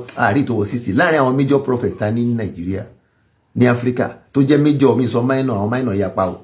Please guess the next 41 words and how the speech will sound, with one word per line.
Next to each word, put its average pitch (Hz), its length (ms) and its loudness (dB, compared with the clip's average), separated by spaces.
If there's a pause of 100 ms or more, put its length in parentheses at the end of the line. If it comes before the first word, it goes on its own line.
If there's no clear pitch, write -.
(180)
Èmi 117 140 0
wọ 98 220 0
one 104 100 -2
twenty, 92 360 -6 (160)
àmọ́ 104 180 2
àwọn 101 180 2
minor, 120 300 2
àmọ́ 95 140 -2
àwọn 98 160 -2
major. 104 300 -4 (520)
But 117 120 4
láàárín 170 240 4
àwọn 139 200 4
major 151 400 2 (340)
tó 170 120 0
bá 175 120 6
òkun 131 280 2
sọ̀rọ̀, 107 220 0
tó 156 100 0
kún 143 200 -2
gbọ́, 139 160 0 (1500)
òkun 127 300 4
ya 165 120 6
wọ̀lú 131 340 2
Àgbọ̀ngẹ̀, 131 440 -2
wọ́n 147 140 -2
ní, 147 140 0
"Ẹ 135 80 0
mú 143 220 -2
ẹyin 127 180 -2
wá," 143 140 2
ó 151 120 4
dẹ̀ 135 120 2
sọ̀rọ̀ 104 280 -2
sí 113 140 -2
bàbá 117 500 2 (260)
ní 127 80 -8
wákàtí, 123 560 -4 (280)
jẹ́wọ́ 110 280 2
agbára 95 340 -4
rẹ̀, 92 140 -10